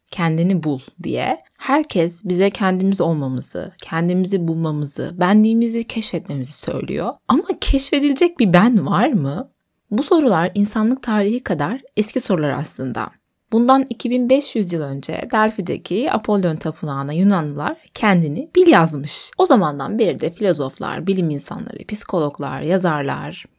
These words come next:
hep bu sorunun yanıtını aramışlar. Nasıl buluruz acaba kendimizi diye araştırmalar yapmışlar.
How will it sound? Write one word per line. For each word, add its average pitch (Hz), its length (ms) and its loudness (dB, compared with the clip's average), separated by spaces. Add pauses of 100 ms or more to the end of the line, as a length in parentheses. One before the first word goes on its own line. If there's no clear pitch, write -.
(160)
hep - 240 -4
bu - 40 -16
sorunun 233 400 4
yanıtını 220 420 2
aramışlar. 220 840 -2 (160)
Nasıl 175 340 0
buluruz 139 320 -2
acaba 151 420 -4
kendimizi 143 600 -6
diye 170 380 -6
araştırmalar 226 640 2
yapmışlar. - 760 -2